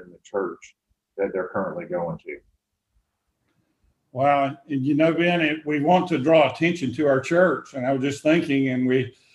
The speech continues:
Speaker 2: we do a lot. We put ourselves out on the internet. We put ourselves, we fix up our building. We put a sign out by the road. We do all these things to draw attention to our church. But we certainly don't want to be drawing attention to our church for the wrong reasons.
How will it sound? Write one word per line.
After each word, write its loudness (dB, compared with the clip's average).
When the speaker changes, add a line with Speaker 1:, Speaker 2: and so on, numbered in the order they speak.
Speaker 2:
we 2
do 6
a 8
lot. 4
We -2
put 0
ourselves 0
out 4
on 2
the -2
internet. 2
We -4
put -4
ourselves, 2
we 2
fix -6
up -4
our -2
building. 2
We -4
put -4
a -2
sign 0
out 0
by 2
the 0
road. 2
We -2
do 0
all 6
these 2
things -4
to -20
draw 2
attention -6
to -4
our -6
church. -4
But 6
we 4
certainly 6
don't 6
want 6
to 4
be 2
drawing 6
attention -2
to -2
our 0
church -2
for -8
the -4
wrong 2
reasons. -4